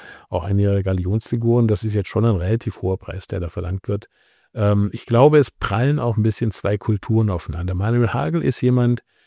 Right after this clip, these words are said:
der alle Dinge sehr genau, akribisch vorbereitet und auch gerne so arbeiten möchte und einen sehr genauen Plan haben möchte. Während, äh, glaube ich, Cem Özdemir oder die Grünen allgemein eher sind, äh, sozusagen eher ein bisschen intuitiver vorgehen und sagen,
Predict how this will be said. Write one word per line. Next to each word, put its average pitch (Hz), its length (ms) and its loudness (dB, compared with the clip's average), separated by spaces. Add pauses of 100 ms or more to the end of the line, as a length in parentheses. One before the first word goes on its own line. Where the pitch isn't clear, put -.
(240)
der 104 220 0
alle 110 180 0
Dinge 113 320 4
sehr 101 280 0
genau, 123 760 2
akribisch 123 760 0
vorbereitet 113 880 2
und 101 200 -6
auch 110 220 -4
gerne 107 260 2
so 104 200 -4
arbeiten 127 540 2
möchte 117 380 0
und 101 60 -2
einen 98 120 0
sehr 101 140 0
genauen 101 320 0
Plan 120 380 -4
haben 135 280 -2
möchte. 143 440 0 (540)
Während, 123 360 0
äh, 117 300 2
glaube 107 220 2
ich, 104 80 -4
Cem 107 160 -4
Özdemir 113 480 0
oder 101 200 -2
die 98 80 -4
Grünen 110 260 -2
allgemein 104 680 0
eher 117 420 0
sind, 113 440 2
äh, 107 280 -2
sozusagen 101 420 -6
eher 113 340 2
ein 104 120 0
bisschen 113 240 -2
intuitiver 127 600 2
vorgehen 123 420 2
und 117 60 2
sagen, 107 340 0